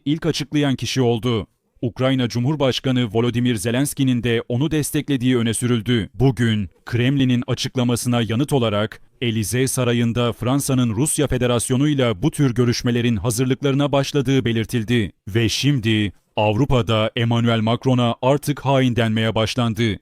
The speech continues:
Ama doğrudan Putin'le görüşmek istemesinden dolayı değil,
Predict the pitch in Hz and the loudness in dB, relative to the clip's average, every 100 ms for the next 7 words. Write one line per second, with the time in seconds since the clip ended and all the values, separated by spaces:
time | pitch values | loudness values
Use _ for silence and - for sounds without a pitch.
0 | - 123 123 113 92 123 139 135 127 123 | -6 -2 -2 -4 -2 2 2 2 0 0
1 | 120 110 - 165 156 135 123 120 92 123 | -2 -4 -4 -2 0 0 0 -2 0 0
2 | 120 - 147 - - 143 131 120 135 123 | 0 -2 -6 -6 -4 -2 0 -2 -4 -2
3 | 123 120 123 120 120 110 143 123 110 87 | -2 0 -2 0 -2 0 0 0 -2 -8